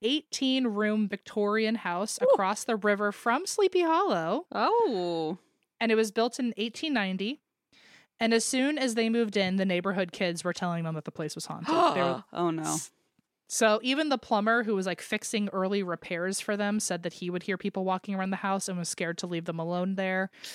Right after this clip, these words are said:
Speaker 1: Um, the family, though, learned to love the ghosts and said over time that they felt like family.
Speaker 2: Aw.
Speaker 1: They said that there, they learned that there were three ghosts there. Um, two were a married couple, and the other was a new,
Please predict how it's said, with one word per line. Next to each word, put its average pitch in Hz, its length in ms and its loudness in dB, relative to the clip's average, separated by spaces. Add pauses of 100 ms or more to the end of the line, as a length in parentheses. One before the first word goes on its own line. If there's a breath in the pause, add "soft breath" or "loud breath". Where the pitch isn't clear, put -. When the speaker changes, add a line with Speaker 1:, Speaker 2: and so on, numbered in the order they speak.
(320 loud breath)
Speaker 1:
Um, 185 500 0 (100)
the 202 80 0
family, 240 720 2 (180)
though, 196 540 0
learned 202 400 -2
to 220 100 -4
love 180 340 -2
the 185 100 -2
ghosts 170 400 -2
and 185 120 0
said 190 180 0
over 190 200 0
time 185 220 -4
that 180 100 -4
they 175 80 -2
felt 180 240 -6
like 208 160 -2
family. 175 600 -2 (260 loud breath)
Speaker 2:
Aw. 311 140 2
Speaker 1:
They 226 80 2
said 226 260 2
that 208 220 2
there, 202 500 2
they 208 160 0
learned 208 300 0
that 196 100 -4
there 190 120 0
were 180 120 -4
three 247 640 -2
ghosts 196 480 -2
there. 180 540 -2
Um, 180 240 -2
two 226 240 0
were 208 180 4
a 196 60 2
married 190 380 0
couple, 190 580 -2
and 185 200 0
the 185 120 0
other 185 200 0
was 185 220 0
a 185 60 -2
new, 185 120 0